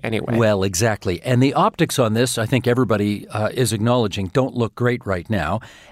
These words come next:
Speaker 2: And it's got people at Queen's Park asking, "Why wouldn't the premier want to testify? What's the big deal?" And the speculation consistently points to an obvious answer, which is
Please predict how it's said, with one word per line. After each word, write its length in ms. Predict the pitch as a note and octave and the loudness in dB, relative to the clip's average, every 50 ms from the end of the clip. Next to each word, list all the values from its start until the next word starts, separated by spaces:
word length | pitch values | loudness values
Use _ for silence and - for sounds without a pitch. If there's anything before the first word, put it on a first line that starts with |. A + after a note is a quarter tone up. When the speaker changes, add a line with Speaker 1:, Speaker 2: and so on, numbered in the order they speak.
| _ - | _ 0
Speaker 2:
And 160 | C#3+ D3+ E3 | 2 2 2
it's 100 | E3 - | 2 2
got 280 | - C4 D4+ E4 - | 2 2 2 2 2
people 280 | - A#3 A3+ - F#3+ D#3 | 0 0 0 2 2 0
at 80 | C3+ - | 0 0
Queen's 240 | - D#3 D3 C3+ | 0 0 0 0
Park 300 | - - C#3 B2+ A#2+ - | 0 0 -2 -2 0 0
asking, 380 | C#3 B2 B2 - - B2+ B2+ A#2+ | 0 0 0 0 0 0 0 0
"Why 360 | - A2+ B2+ E3+ G#3 B3+ C#4+ | 0 0 0 2 4 4 4
wouldn't 380 | C#4 G3 D3+ E3+ E3 F#3 E3 E3 | 4 4 2 2 2 2 0 0
the 80 | C#3+ | -2
premier 420 | - - - C#3+ C#3 C3+ C3+ C3+ B2+ | -4 0 2 2 4 4 4 4 4
want 300 | G#2 A#2 A#2+ A#2+ A#2+ - | 4 2 2 0 0 -2
to 80 | C3 | -4
testify? 600 | - - - B2 G#2+ - - G#2 - G2 E2 - E2+ | -4 -2 -2 -2 -2 -2 -6 -6 -4 -4 -4 -6 -4
What's 280 | G#2 C#3+ A#3 - - | -2 -2 -2 -2 0
the 120 | - G3 E3+ | 0 -2 2
big 220 | C#3+ D#3+ D3 A#2 | 2 2 2 2
deal?" 360 | G2+ A#2 A#2+ G#2+ D#2+ C2+ - _ _ - - - - - - - _ | 2 2 2 2 2 0 -6 _ _ -20 -20 -20 -20 -20 -20 -12 _
And 140 | - C3+ C#3 | 0 2 4
the 80 | C#3 C3 | 4 2
speculation 680 | - - C4 C4+ - C4+ F3+ D#3 D#3 - - C#3 B2+ | 2 0 0 2 2 2 2 2 2 2 0 -2 0
consistently 640 | A#2+ C3 B2 A#2+ - - B3+ - - D#3+ B2+ C3+ C3 | 0 0 0 0 0 0 -2 0 0 0 0 0 0
points 380 | A#2+ - C#3 C3 C3+ C3+ - | 0 2 2 2 2 2 0
to 160 | - C#3+ B2+ A#2+ | 0 2 2 4
an 80 | A#2+ | 4
obvious 400 | B2+ C#3+ D3 C#3+ C3+ B2+ A#2+ - | 4 2 2 2 2 2 2 2
answer, 280 | A#2+ G2+ G#2 - C3 B2 | 0 0 0 0 0 0
which 300 | B2+ F3 F#3+ F3 - G3 | 2 2 2 2 2 2
is 220 | C#3+ C3 D#3+ - | 2 2 2 0